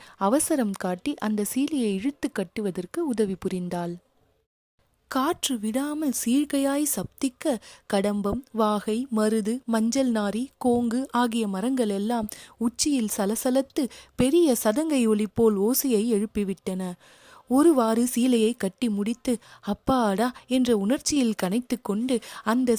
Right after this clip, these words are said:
சேவகத் தலைவன் தன் அங்கி நுனிகளை சுருக்கிட்டவாறு அந்த இளைஞர்களை சூக்குமாக ஒருமுறை பார்த்தான். பின்னர் வண்டிக்காரனை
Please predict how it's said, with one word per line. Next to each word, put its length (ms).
சேவகத் 440
தலைவன் 460
தன் 220
அங்கி 360
நுனிகளை 560
சுருக்கிட்டவாறு 960
அந்த 260
இளைஞர்களை 720
சூக்குமாக 680
ஒருமுறை 440
பார்த்தான். 760
பின்னர் 440
வண்டிக்காரனை 680